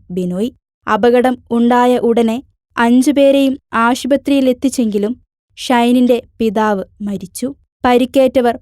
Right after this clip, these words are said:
പാൽക്കോട്ട് സർക്കാർ ആശുപത്രിയിൽ ചികിത്സയിലാണ്.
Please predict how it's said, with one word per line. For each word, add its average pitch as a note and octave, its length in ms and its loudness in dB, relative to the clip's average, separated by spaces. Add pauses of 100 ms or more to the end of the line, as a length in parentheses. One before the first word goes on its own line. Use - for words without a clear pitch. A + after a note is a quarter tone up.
(140)
പാൽക്കോട്ട് B3 760 0
സർക്കാർ B3 680 -2
ആശുപത്രിയിൽ A#3+ 720 -2 (140)
ചികിത്സയിലാണ്. G3 920 -6